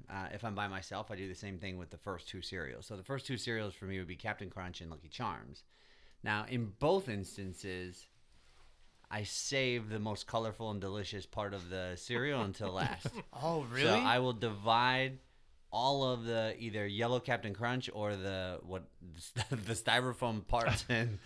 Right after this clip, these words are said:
Speaker 1: Lucky Charms and eat the
Speaker 3: The rainbow or the
Speaker 1: Yeah, and eat the
Speaker 3: clover or the
Speaker 1: marshmallows,
Speaker 3: yeah.
Speaker 1: uh, last. And then Coco, Cocoa Krispies was pro-, probably in, in third place for me because essentially when you're done eating breakfast, you have a big glass of chocolate milk.
Speaker 2: So
Speaker 3: Well, how about in the spirit of Final Four, throw us one more?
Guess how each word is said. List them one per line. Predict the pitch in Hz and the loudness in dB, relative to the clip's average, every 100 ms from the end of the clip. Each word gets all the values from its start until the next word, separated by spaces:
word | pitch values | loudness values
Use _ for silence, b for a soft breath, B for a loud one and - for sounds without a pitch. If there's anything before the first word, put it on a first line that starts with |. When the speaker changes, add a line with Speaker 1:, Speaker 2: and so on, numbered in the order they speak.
| B B | B B
Speaker 1:
Lucky | 131 120 147 | 6 6 6
Charms | 143 143 143 139 | 4 6 6 2
and | 113 110 110 | 0 -2 -2
eat | 120 117 113 | -6 -6 -2
the | 107 104 | 4 6
Speaker 3:
The | 98 | 8
rainbow | 120 113 113 110 | 6 8 10 10
or | 110 | 8
the | 104 101 101 - | 8 6 4 6
Speaker 1:
Yeah, | 160 | 8
and | 113 | 8
eat | 120 | 8
the | 110 | 6
Speaker 3:
clover | 110 110 | 8 6
or | |
the | 101 101 | 4 2
Speaker 1:
marshmallows, | 110 110 104 - - - | 2 2 -2 -6 -14 -8
Speaker 3:
yeah. | 104 117 - | -6 -6 -6
Speaker 1:
uh, | 95 92 90 | -2 0 2
last. | 101 92 92 | 2 2 0
And | 107 104 | -6 -4
then | 95 | 0
Coco, | 147 127 123 | 0 0 -2
Cocoa | - 139 113 | 0 0 0
Krispies | 139 - 113 98 | -4 -4 -4 -2
was | 104 92 - - - | -2 -4 -10 -20 -14
pro-, | - - | -8 -6
probably | 113 107 101 82 | -2 -2 -4 -6
in, | 101 92 82 - | -8 -8 -10 -14
in | 101 95 | -12 -4
third | 127 127 | -2 0
place | 113 98 | -2 -6
for | - | -6
me | 95 92 | -6 -4
because | 90 98 87 | -4 -4 -4
essentially | - - 139 127 107 98 - b b b | -6 0 0 0 -2 -4 -8 b b b
when | 123 151 143 | 2 4 4
you're | 127 | 4
done | 107 123 110 101 107 | 2 0 0 -2 -4
eating | 110 92 | -4 -2
breakfast, | 113 113 95 90 - | 0 0 -4 -8 -6
you | 92 | -6
have | |
a | 85 | -4
big | 98 90 | -4 -4
glass | 90 - | -6 -6
of | |
chocolate | - 82 85 | -8 -8 -8
milk. | 80 55 - - - | -12 -12 -16 -20 -18
Speaker 2:
So | - 185 | -2 4
Speaker 3:
Well, | 165 | 6
how | 170 | 6
about | 170 | 4
in | 151 | 2
the | 123 - | -2 -4
spirit | - - 135 131 | -10 0 2 4
of | 113 | 2
Final | 101 120 113 | -2 -4 -4
Four, | 107 107 107 | -6 -4 -2
throw | - 113 | -2 -2
us | 107 - | -2 -4
one | 98 | -6
more? | 95 90 | -6 -8